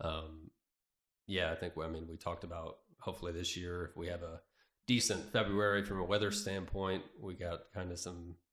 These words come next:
Valentine's Day, uh, things for the month of February that hopefully might kinda get some people to come out during that, that month. And then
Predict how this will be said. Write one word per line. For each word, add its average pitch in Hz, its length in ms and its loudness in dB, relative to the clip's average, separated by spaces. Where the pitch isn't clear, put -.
Valentine's 90 800 -4
Day, 90 440 -6
uh, 85 400 -2
things 90 340 -2
for 92 120 -4
the 90 80 -2
month 87 200 -4
of 90 100 -14
February 90 560 -2
that 85 260 -8
hopefully 90 320 -4
might 87 260 -8
kinda 90 160 -4
get 87 340 -10
some 104 120 -10
people 98 260 -4
to 85 100 -12
come 90 160 -2
out 90 240 -4
during 92 180 -4
that, 90 360 -8
that 98 200 -2
month. 95 360 0
And 85 120 -10
then 85 220 -10